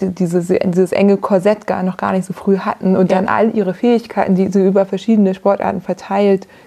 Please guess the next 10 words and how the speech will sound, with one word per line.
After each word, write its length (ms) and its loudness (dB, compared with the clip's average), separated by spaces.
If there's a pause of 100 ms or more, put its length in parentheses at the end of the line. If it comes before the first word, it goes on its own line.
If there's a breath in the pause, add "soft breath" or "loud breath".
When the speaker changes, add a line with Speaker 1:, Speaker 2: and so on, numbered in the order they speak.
Speaker 1:
gelernt 500 0
haben, 380 0 (400 loud breath)
nehmen 500 2 (680 loud breath)
und 260 2
dann, 360 0
äh, 380 2
sich 240 -2
da 420 -2
irgendwie 520 -2
sp-, 160 -14